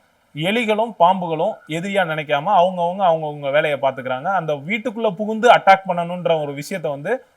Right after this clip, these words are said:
பாம்பினமே வந்து இனிமேல் செய்யாதுன்னு சொல்லிட்டு சட்டம் போட்டுறாங்க. இது எலிகளுக்கு தெரிஞ்சோன்னே எலிகளுக்கு ரொம்ப சந்தோஷம். ஆஹ், டோமை கூப்பிட்டு டோமை சி-,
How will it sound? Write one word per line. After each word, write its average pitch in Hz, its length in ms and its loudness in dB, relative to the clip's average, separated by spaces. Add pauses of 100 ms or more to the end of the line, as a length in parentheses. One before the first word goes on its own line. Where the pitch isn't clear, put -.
(120)
பாம்பினமே 208 580 4
வந்து 175 180 -4
இனிமேல் 175 320 -8
செய்யாதுன்னு 170 360 0
சொல்லிட்டு 151 500 -8 (160)
சட்டம் 147 360 -2
போட்டுறாங்க. 113 420 -6 (560)
இது 175 240 -4 (280)
எலிகளுக்கு 190 380 0
தெரிஞ்சோன்னே 170 380 -2
எலிகளுக்கு 170 320 -4
ரொம்ப 151 260 0
சந்தோஷம். 151 540 -4 (680)
ஆஹ், 143 380 0
டோமை 190 280 2
கூப்பிட்டு 165 560 -2
டோமை 170 460 4
சி-, 139 600 0